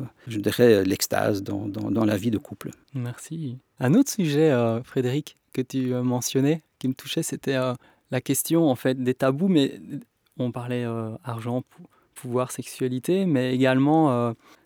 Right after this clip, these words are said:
Speaker 2: la gêne, les émotions négatives, les émotions difficiles, on va dire.
Speaker 1: Oui, au niveau de l'émotion, euh, dans ma vie, je n'ai jamais eu de souci à exprimer mes émotions parce que, euh, c'était une chose qu'on abordait dès le plus jeune âge, dans les réunions qu'on avait entre enfants, et cetera,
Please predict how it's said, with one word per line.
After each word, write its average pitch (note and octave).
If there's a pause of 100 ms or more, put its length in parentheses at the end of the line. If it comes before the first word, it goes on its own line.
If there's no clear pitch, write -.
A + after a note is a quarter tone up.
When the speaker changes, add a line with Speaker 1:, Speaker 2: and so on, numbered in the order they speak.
(160)
Speaker 2:
la C#3
gêne, D#3+
les C#3+
émotions D3+
négatives, C#3
les D3
émotions E3+
difficiles, C#3+
on A#2+
va A#2
dire. A#2+ (180)
Speaker 1:
Oui, B2+
au C#3
niveau A#2+
de A2+
l'émotion, A2+
euh, G#2 (360)
dans C3+
ma C#3+
vie, D#3
je D3+
n'ai C#3+
jamais C#3+
eu D3
de B2
souci B2
à A2
exprimer A#2+
mes A2+
émotions A2
parce A#2+
que, -
euh, G#2+
c'était -
une G2+
chose -
qu'on A#2+
abordait G#2
dès G2+
le G2
plus -
jeune G#2
âge, B2+
dans G#2
les G2+
réunions G#2
qu'on G#2
avait G2+
entre G2+
enfants, G#2+
et G2+
cetera, B2